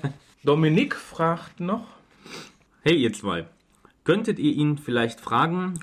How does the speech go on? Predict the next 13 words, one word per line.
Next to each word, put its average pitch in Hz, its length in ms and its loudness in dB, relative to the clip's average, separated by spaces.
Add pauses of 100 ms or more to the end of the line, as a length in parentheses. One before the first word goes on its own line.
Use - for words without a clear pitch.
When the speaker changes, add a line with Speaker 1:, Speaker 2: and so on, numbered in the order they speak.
Speaker 1:
wie 143 100 2
man 160 160 4
es 120 180 -6
schafft, 185 360 -2
Synchronsprecher 127 920 -4
zu 90 180 -12
werden? 82 360 -4 (460)
Ich 117 120 -10
würde 151 240 2
auch 160 220 0
gern 101 340 -2
einmal 104 560 -2 (420)
Erfahrungen 127 840 -2